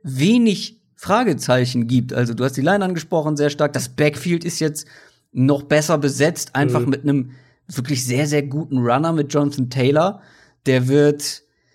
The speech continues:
Speaker 1: ähm, jetzt, äh, habe ich mal wieder eine Namenssperre. Marlon Mack.
Speaker 2: Marlon
Speaker 1: Äh, der
Speaker 2: Mack,
Speaker 1: wird Marlon
Speaker 2: ja.
Speaker 1: Mack ein bisschen entlasten. Dazu ein Naheem Hines, der zumindest als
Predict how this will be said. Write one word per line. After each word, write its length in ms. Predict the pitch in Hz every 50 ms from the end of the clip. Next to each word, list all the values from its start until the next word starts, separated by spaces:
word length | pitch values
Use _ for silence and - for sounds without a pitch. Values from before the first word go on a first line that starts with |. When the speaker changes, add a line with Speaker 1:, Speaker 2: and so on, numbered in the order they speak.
| _ _ _ _ _ _ _ _ -
Speaker 1:
ähm, 800 | 139 131 135 131 131 127 127 127 127 123 123 127 127 123 123 - - - _ _ _ _ _ _ _ _ _ -
jetzt, 300 | 127 123 - - - -
äh, 180 | - - -
habe 160 | 120 120 120 120
ich 60 | 117
mal 160 | 120 117 113
wieder 140 | 117 117 117
eine 120 | 117 113
Namenssperre. 800 | 113 113 107 113 135 147 143 - - - 135 127 131 127 135 - - -
Marlon 320 | - 143 170 185 - 151 156
Mack. 320 | 165 190 202 - - - _ _ -
Speaker 2:
Marlon 240 | 139 127 123 135 131
Speaker 1:
Äh, 20 |
der 80 | 131 131
Speaker 2:
Mack, 80 | 123 139
Speaker 1:
wird 60 | 147 147
Marlon 260 | 143 151 151 143 135 139
Speaker 2:
ja. 60 | 156 160
Speaker 1:
Mack 100 | - 165
ein 60 | 151
bisschen 560 | 147 151 151 - 160 147 143 143 139 131 131 -
entlasten. 640 | 131 131 123 123 131 131 135 156 - - - 214 196
Dazu 260 | 151 123 120 - 175 -
ein 140 | 131 135
Naheem 420 | 135 135 131 123 131 135 127 123 127
Hines, 340 | 127 143 156 170 190 185 -
der 140 | - 143 127
zumindest 440 | - 147 143 143 143 143 139 139 131
als 340 | 135 135 131 123 - -